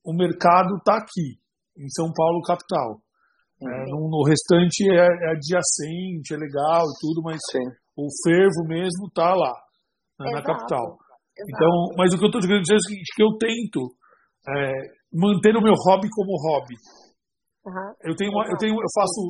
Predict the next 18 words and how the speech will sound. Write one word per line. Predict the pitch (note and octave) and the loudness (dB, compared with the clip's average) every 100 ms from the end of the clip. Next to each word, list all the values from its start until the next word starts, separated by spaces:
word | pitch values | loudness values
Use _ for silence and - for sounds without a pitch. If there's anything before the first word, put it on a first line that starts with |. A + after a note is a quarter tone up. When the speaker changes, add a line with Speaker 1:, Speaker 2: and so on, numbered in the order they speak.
| - | -8
Speaker 1:
o | D#3 - | -10 -2
Foster | G3+ G#3+ - | -2 0 2
sabe | F#3+ F#3 | 2 2
disso, | C#3 E3 A3 - - _ _ _ - | -8 -12 -10 -12 -14 _ _ _ -18
eu | C#3+ | -6
faço | F3 E3+ G3 | -4 -2 -2
uma | F3 D#3 | -4 -2
viagem | E3+ D#3+ D#3 D#3+ | 2 2 0 -6
pra | D#3+ | -8
Tiradentes, | D3+ F3 D3 D#3 D3 | -6 -4 -4 -6 -6
lá | D#3 | -6
pro | D#3+ | -6
encontro | C#3+ D3+ D3 D3+ | -10 -10 -12 -12
de | C#3+ | -6
moto | C#3 D#3 | -6 -6
de | D3 | -6
Tiradentes, | D#3+ D3+ E3+ F3+ | -2 -2 -2 -2
faz | G3 F3 | 2 2